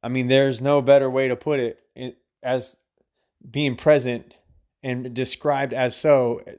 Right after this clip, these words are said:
than this book puts how it describes it. Because, see, like I said earlier, we, we, we spend our lives running around, day-to-day grind, worried about this, worried about that.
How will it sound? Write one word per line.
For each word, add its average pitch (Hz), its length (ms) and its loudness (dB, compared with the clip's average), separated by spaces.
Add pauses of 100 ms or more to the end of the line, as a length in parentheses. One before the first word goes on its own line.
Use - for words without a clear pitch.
(160)
than 131 140 -8
this 131 160 -6
book 139 280 -4
puts - 440 -8 (460)
how 135 180 0
it - 80 -6
describes 135 500 -2
it. - 160 -16 (1500)
Because, 139 300 -2
see, 143 180 -2
like 135 200 4
I 143 60 2
said 143 240 0
earlier, 139 360 0
we, 123 220 -6
we, 123 380 -8
we 123 120 -10
spend 143 320 -4
our 135 160 2
lives 123 680 0 (1000)
running 135 320 2
around, 127 560 -2 (1500)
day-to-day 135 560 4
grind, 127 520 -4
worried 131 220 -2
about 127 260 0
this, 131 280 -4
worried 131 220 0
about 127 280 0
that. 127 380 -2